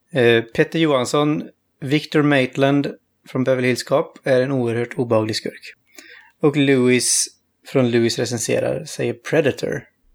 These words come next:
Och så har vi då, eh, Nöjesrummet podcast svarar,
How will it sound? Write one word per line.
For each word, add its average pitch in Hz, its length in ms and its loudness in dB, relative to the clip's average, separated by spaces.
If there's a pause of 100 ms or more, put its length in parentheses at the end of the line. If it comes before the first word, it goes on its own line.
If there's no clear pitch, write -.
(100)
Och 131 180 -2
så 123 200 0
har 117 220 4
vi 117 120 0
då, 110 500 0 (580)
eh, 110 400 -6 (460)
Nöjesrummet 135 1000 2
podcast 156 480 0
svarar, 135 500 2